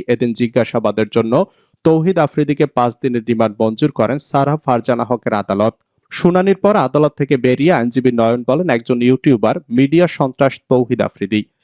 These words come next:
এই মিডিয়া সন্ত্রাসের বিরুদ্ধে সবচাইতে বড় যে অ্যালিগেশন, সে মিডিয়ার মাধ্যমে, তার YouTube চ্যানেল, Facebook পেজের মাধ্যমে ছাত্র জনতার বিরুদ্ধে ছাত্রলীগ, যুবলীগ, আওয়ামী লীগ সহ সকলকে উৎসাহী করে। এই হত্যায় সে সরাসরি যুক্ত ছিল।"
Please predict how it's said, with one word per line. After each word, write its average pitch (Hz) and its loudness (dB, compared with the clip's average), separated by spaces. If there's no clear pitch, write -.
এই 135 2
মিডিয়া 147 2
সন্ত্রাসের 160 0
বিরুদ্ধে 147 0
সবচাইতে 143 0
বড় 123 0
যে 151 0
অ্যালিগেশন, 123 0
সে - 0
মিডিয়ার 123 0
মাধ্যমে, 110 -2
তার 123 0
YouTube 123 2
চ্যানেল, 135 -2
Facebook 147 0
পেজের 139 0
মাধ্যমে 123 -2
ছাত্র - -6
জনতার 110 -2
বিরুদ্ধে 139 -2
ছাত্রলীগ, 117 -2
যুবলীগ, 135 0
আওয়ামী 151 0
লীগ 185 -6
সহ 165 0
সকলকে 139 -2
উৎসাহী 123 -2
করে। 110 -2
এই 135 2
হত্যায় 156 0
সে 190 -2
সরাসরি 131 0
যুক্ত 113 -4
ছিল।" 104 0